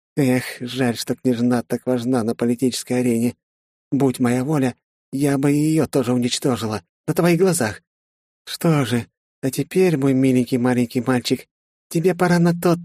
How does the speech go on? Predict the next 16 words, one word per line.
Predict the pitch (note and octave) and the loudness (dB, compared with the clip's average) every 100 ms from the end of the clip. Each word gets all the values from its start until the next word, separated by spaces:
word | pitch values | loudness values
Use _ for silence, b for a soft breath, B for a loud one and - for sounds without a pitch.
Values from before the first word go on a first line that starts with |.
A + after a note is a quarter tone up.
| - | -4
свет". | - E3+ E3+ B2 A2 - - _ _ _ _ _ _ _ | -4 0 2 2 0 -8 -20 _ _ _ _ _ _ _
"Грейс, | A2+ D3 G2+ | 0 2 4
давай!" | B2 D3 E2 - _ _ _ _ _ | 2 2 -2 -8 _ _ _ _ _
По | - | -10
полу | - A2 G#2 F#2 | 0 4 4 2
прошла | F2 E2+ G2 F#2 | 0 -2 0 0
мощнейшая | E2 - F#2+ F#2 F2 E2+ | -2 -4 -4 -2 -2 -2
вибрация, | F#2 F#2+ G#2 F#2+ E2+ D2+ C2+ _ _ _ | -2 -2 0 0 -2 -6 -6 _ _ _
отчего | - - G2+ F2+ | -8 0 2 2
Маргарет | G2 G#2+ F#2 F2+ E2+ - | 0 0 0 -2 -4 -6
даже | A2 F#2+ | -4 -4
отступила | F#2+ - F2+ G2+ F2 | -4 -6 0 0 2
на | F2 | 0
два | F2+ | -2
шага | E2+ G2 F2 | -2 -2 0
назад, | F#2 G2 G#2+ C#2 | -2 0 -2 -2